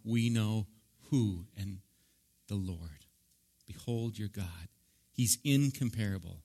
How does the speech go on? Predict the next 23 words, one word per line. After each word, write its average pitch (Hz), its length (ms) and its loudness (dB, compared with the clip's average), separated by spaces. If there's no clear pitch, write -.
The 120 60 0
nations, 165 680 8
they're 92 100 -4
in 101 60 0
his 104 140 -2
hand. 98 320 -4
Rulers, 175 600 8
they're 131 300 4
in 120 100 6
his 107 160 2
hand 101 240 -2
too. 101 220 -8
Ultimate 202 600 6
justice, 208 580 4
where's 185 160 6
that 190 200 6
found? 110 480 2
Is - 60 -4
it 131 80 6
in 143 100 8
our 131 80 6
courts? 180 640 6
Hopefully. 180 600 4